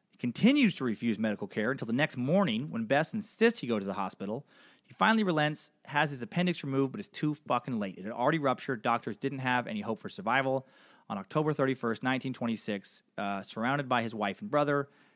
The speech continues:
Harry Houdini dies of the infection caused by appendicitis. Now, Houdini's funeral was held on November fourth, nineteen twenty-six, in New York, with more than two thousand mourners in attendance. He's buried in Queens, in New York, at the, uh,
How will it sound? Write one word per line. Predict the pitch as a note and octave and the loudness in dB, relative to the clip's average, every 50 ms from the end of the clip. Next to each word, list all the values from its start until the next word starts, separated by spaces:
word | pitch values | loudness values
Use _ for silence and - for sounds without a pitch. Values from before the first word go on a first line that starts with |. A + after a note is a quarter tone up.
| _ _ | _ _
Harry | - - C3+ C3 C3+ C3+ B2+ B2+ C3 - _ | -8 -4 -2 0 0 0 -2 -2 -4 -8 _
Houdini | - - A2+ C3+ D3+ D3+ D3 C#3+ | -8 -4 -2 0 0 0 0 -2
dies | C3 A#2 A#2+ A2+ A#2 A2+ A2+ A2 G#2 - - | -2 0 0 2 2 2 0 -2 -4 -8 -12
of | - G#2 | -14 -10
the | G2 G2+ | -8 -8
infection | G2 F#2+ - G#2 F#2+ - - - G2 | -8 -6 -6 -6 -6 -6 -8 -12 -12
caused | G2 - - F#2+ F#2+ F#2+ - | -10 -8 -8 -8 -8 -10 -12
by | - F#2+ | -12 -12
appendicitis. | F2 F#2 - G2 G2 F#2 - - F#2 F#2 F2+ - - - - - _ _ _ _ - - - - _ _ _ _ _ _ - | -12 -12 -10 -10 -10 -10 -10 -12 -12 -12 -14 -16 -16 -18 -20 -20 _ _ _ _ -20 -20 -20 -20 _ _ _ _ _ _ -4
Now, | G#2 G2+ G2 | -2 -2 -2
Houdini's | G2+ A2+ A#2+ A#2+ A2+ G#2 - - _ | -2 -2 0 0 0 -2 -4 -6 _
funeral | - - C3+ C3 C3 A#2 | -8 -4 -4 -2 -2 -2
was | A2+ G2+ | -2 -2
held | G#2 B2+ B2+ B2 | -2 -2 0 0
on | G#2+ | 0
November | G#2 G2+ G#2+ G#2+ G2+ | 0 0 -2 -4 -4
fourth, | G2 - - - F3 F#3+ F3+ - | -6 -6 -2 0 2 2 2 2
nineteen | C#3+ A#2 G#2+ - A2 | -2 -4 -4 -6 -10
twenty-six, | - - G#2+ G#2 G2 - - - F3+ D#3+ - | -10 -8 -8 -8 -8 -6 -4 -4 -4 -4 -4
in | - G#2 | -6 -6
New | G2 | -4
York, | G2 A2+ C3+ D3 D3 - - | -2 0 2 0 0 -2 -4
with | - - | -8 -6
more | A2 A2 | -6 -4
than | G2 G2 | -4 -6
two | - - - B3 | -2 2 2 4
thousand | G#3+ G#3 D#3 C#3 B2 A#2 | 6 6 6 6 4 2
mourners | A#2+ A#2 A#2+ A#2+ A#2 A2+ | 0 0 0 0 0 0
in | A2 A2 | -2 -4
attendance. | G#2 - - D3+ D3 C#3+ B2 - | -4 0 0 0 0 0 -4 -6
He's | - F2+ F2+ | -10 -8 -4
buried | - B2+ B2+ B2 A2+ | 0 0 2 2 0
in | G#2 G2 | -2 -4
Queens, | - - F3 F#3+ F#3+ F#3 F#3 F3+ E3+ - - - _ - - - - - _ _ _ - | -4 0 2 2 4 4 2 0 0 -4 -8 -16 _ -20 -20 -20 -20 -20 _ _ _ -10
in | G2 | -8
New | F#2+ G2 | -4 0
York, | A2+ C#3+ D#3 D#3 D3+ - A#2+ | 2 2 4 4 2 0 -4
at | G2+ | -6
the, | - A2 G#2 G2+ G2+ G2+ | -4 -4 -4 -2 -2 -2
uh, | G2 G2 F#2+ F#2+ | -2 -2 -4 -6